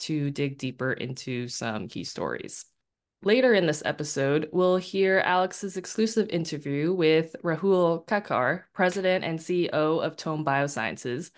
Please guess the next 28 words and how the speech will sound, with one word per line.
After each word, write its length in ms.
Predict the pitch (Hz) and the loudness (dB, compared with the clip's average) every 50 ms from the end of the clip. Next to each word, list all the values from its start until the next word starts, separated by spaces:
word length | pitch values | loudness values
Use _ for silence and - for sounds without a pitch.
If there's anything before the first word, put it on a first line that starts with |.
| - - - - - _ - | -20 -20 -20 -20 -20 _ -2
the 80 | 165 | 2
new 180 | 180 196 190 190 | 4 4 4 4
genome 520 | 180 190 220 220 220 220 214 208 214 214 - | 4 2 2 4 6 6 6 4 4 2 0
editing 320 | 196 190 190 185 190 185 | 0 0 0 0 0 -2
startup, 480 | 180 - - 175 170 175 170 170 165 - | -2 -2 -2 0 2 2 0 0 -2 -4
which 380 | 175 175 170 170 165 165 - | -4 -2 -2 -2 -2 -2 -2
recently 360 | 220 247 254 - 240 226 233 202 | -2 -2 -2 -2 -2 -2 -2 0
debuted 560 | - 175 170 160 160 156 160 160 156 151 156 | 0 0 -2 -2 -2 -2 0 0 0 0 0
with 400 | 147 147 147 147 147 147 147 - | 0 0 0 0 0 -2 -6 -10
two 180 | - - 226 226 | -8 -6 -4 0
hundred 300 | 220 214 208 208 190 - | 0 0 0 0 -4 -4
thirteen 500 | 190 175 170 175 - 175 165 160 160 160 | -4 -4 -4 -4 -4 -4 -2 0 0 2
million 300 | 175 202 226 226 185 160 | 2 4 4 4 4 4
dollars 500 | 139 117 87 90 107 143 156 156 160 - | 2 2 2 0 0 -2 -2 -4 -6 -6
of 340 | - - 156 151 156 156 156 | -4 -4 -2 -2 -2 -2 -4
venture 300 | 151 151 151 147 147 143 | -4 -4 -4 -6 -8 -6
funding. 560 | - - 151 156 147 139 113 95 113 165 - - - - - - - _ | -4 -4 -4 -2 -2 -2 -4 -4 -4 -8 -10 -14 -20 -20 -20 -20 -8 _
Make 220 | 175 185 190 185 | 0 0 0 0
sure 160 | 185 - 208 185 | 0 -2 -2 -2
to 80 | 190 | -2
stay 220 | 190 - 196 180 175 | -4 -2 -2 -2 -2
tuned 340 | 180 - 190 185 180 185 | -2 -2 -2 -2 -2 -2
to 80 | 180 185 | -4 -4
hear 220 | 175 185 175 175 | -6 -4 -4 -2
more 260 | 170 160 160 160 165 165 | -2 -2 -2 -2 -4 -4
about 380 | 101 143 143 143 143 143 - | -6 -6 -6 -6 -6 -6 -4
that 240 | - 131 127 117 - | -2 -2 -2 -2 -6
story. 580 | - - - 101 87 85 85 85 - 165 165 | -8 -6 -4 -4 -2 -2 -2 -4 -4 -6 -10